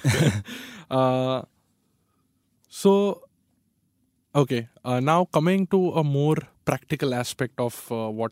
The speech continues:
you have been doing, and at least what I've been following your work. Um, on Instagram, you post a lot of, uh, uh, in pros-, progress work,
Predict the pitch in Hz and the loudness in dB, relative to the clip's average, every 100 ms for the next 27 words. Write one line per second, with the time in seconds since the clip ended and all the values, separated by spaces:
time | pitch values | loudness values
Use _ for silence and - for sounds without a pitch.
0 | - 117 113 120 113 117 120 120 117 127 | -4 -4 -2 -2 -2 -4 -4 -6 -6 -6
1 | 120 120 117 117 117 120 - 113 113 113 | -6 -4 -2 -2 -4 -8 -2 -2 0 -4
2 | 113 110 107 110 104 - - - - - | -4 -4 -4 -4 -6 -12 -20 -20 -20 -14
3 | - 120 117 117 - _ _ _ _ _ | -2 0 2 0 -4 _ _ _ _ _
4 | _ _ _ _ _ _ _ _ _ _ | _ _ _ _ _ _ _ _ _ _
5 | - - 151 147 135 170 165 160 151 - | -14 0 2 2 2 2 4 2 0 0
6 | 139 - 156 139 127 131 139 - - 123 | 0 -2 -4 -2 -2 0 -4 -4 -6 -4
7 | 110 95 71 _ _ _ _ _ _ _ | -4 -6 -12 _ _ _ _ _ _ _
8 | - 113 95 - - 156 151 151 139 135 | -14 -10 -10 -10 0 0 0 0 -2 -4
9 | - 135 120 127 123 - 117 101 | -8 -4 -2 0 -2 -4 -4 -4